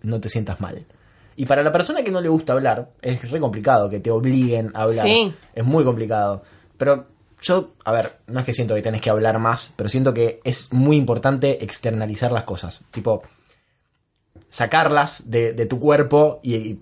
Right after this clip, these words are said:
Speaker 1: verlas, o sea, o escucharte, a, decirlo en voz alta, o, no sé, escribirlo. Si escribís algo, después lo lees y, mierda, esto pasaba. Para mí es importante externaliza-, eh,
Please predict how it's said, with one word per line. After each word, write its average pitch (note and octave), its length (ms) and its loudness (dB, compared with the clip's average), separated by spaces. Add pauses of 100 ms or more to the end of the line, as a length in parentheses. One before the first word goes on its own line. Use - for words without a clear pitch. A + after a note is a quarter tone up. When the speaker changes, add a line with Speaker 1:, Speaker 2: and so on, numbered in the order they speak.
Speaker 1:
verlas, A#2+ 680 2
o G2+ 80 -8
sea, A2 300 0 (380)
o A#2+ 180 0
escucharte, D3 720 2 (500)
a, A2 180 -6
decirlo B2+ 380 0
en B2+ 60 2
voz B2 160 0
alta, D3+ 300 4
o, A2+ 260 0 (300)
no B2 100 -4
sé, E3 100 2
escribirlo. A#2+ 600 0 (520)
Si - 100 -10
escribís C#3 280 0
algo, E3 160 6
después D3 220 4
lo C#3+ 60 4
lees C#3+ 240 4
y, C3+ 200 -2 (280)
mierda, A2 360 -2 (480)
esto A#2 220 -2
pasaba. F#2+ 440 -2 (680)
Para - 140 -4
mí D3 80 4
es E3+ 60 6
importante B2+ 440 2
externaliza-, G#2+ 520 -8
eh, G2+ 140 -2